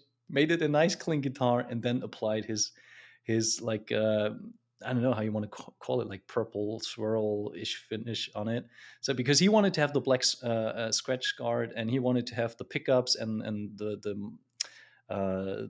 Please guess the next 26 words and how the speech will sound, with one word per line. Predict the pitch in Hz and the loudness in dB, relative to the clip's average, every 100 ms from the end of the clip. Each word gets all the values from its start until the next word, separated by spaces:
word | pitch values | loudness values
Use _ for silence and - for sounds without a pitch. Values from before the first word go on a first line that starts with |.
| - | -8
the | 101 | 0
vine | 110 131 | 4 4
inlay | 135 135 143 143 143 _ - | 2 2 2 2 -4 _ -4
or | 107 107 | -2 -2
the | - | -6
Pia | 98 123 | -2 0
Blossom | 104 120 120 120 | 2 2 4 2
inlay | 120 120 117 | 2 2 2
that | 110 | 0
has, | 104 107 107 - - _ | 0 2 2 0 -10 _
you | 110 | -4
know, | 107 | -4
different | 98 127 123 101 | 0 0 0 0
colors. | 120 131 131 127 | 2 4 2 0
It's | - | -8
blue | - 123 127 120 | -4 0 0 0
and, | 104 101 | -4 -8
and | 104 107 | -8 -4
yellow | 113 113 113 113 107 | -2 -2 -2 -2 -4
and, | 98 101 | -8 -10
and | 101 | -12
pink. | - 120 120 - _ _ - - - | -4 -4 -4 -8 _ _ -20 -20 -14
So | - 117 110 107 110 - | -8 -4 -2 -2 -2 4
that's, | 143 175 - | 4 4 0
that's | 240 254 | -2 0
a | 233 202 | -2 -4